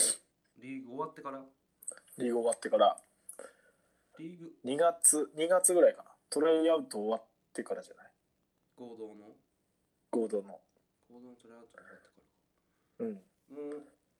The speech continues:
Speaker 1: <clears throat> ビージェー入ろうと思ってた？就職は考えてなかった？
Speaker 2: あ、もうその時はも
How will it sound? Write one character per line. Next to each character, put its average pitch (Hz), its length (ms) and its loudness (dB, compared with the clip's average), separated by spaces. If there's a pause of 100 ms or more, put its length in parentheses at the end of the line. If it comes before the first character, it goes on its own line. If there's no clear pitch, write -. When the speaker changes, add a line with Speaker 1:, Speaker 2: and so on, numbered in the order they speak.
(680)
Speaker 1:
<clears throat> - 20 -20
ビ 151 160 -16
ー 147 40 -18
ジ 156 80 -14
ェ 143 100 -12
ー - 20 -20
入 123 200 -16
ろ 147 140 -8
う 143 40 -20
と 107 80 -20
思 113 120 -18
っ 110 40 -20
て 113 80 -20
た？ 90 80 -20 (560)
就 139 180 -20
職 131 300 -20
は 123 60 -12 (420)
考 - 60 -20
え - 20 -20
て 127 40 -20
な 127 40 -20
か 127 80 -18
っ 123 60 -18
た？ 135 80 10
Speaker 2:
あ、 - 60 8
も 156 120 -2
う 127 40 2
そ 180 140 4
の 196 60 -6
時 202 220 2
は 123 100 8
も 101 560 -8